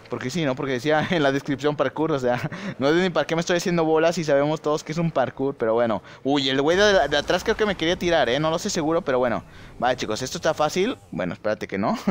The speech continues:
<laughs> Espérate que me he equivocado. Pero bueno, a ver, eh...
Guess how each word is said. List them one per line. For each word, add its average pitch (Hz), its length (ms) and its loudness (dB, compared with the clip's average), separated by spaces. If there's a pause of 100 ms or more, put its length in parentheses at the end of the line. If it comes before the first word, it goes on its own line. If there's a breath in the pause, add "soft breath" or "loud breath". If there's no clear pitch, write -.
(140)
<laughs> 196 260 -8
Espérate 180 420 0
que 170 60 -2
me 170 80 2
he 180 40 2
equivocado. 180 760 0 (420 soft breath)
Pero 220 140 4
bueno, 151 260 2 (300 loud breath)
a 139 120 0
ver, 170 300 4
eh... 151 1500 4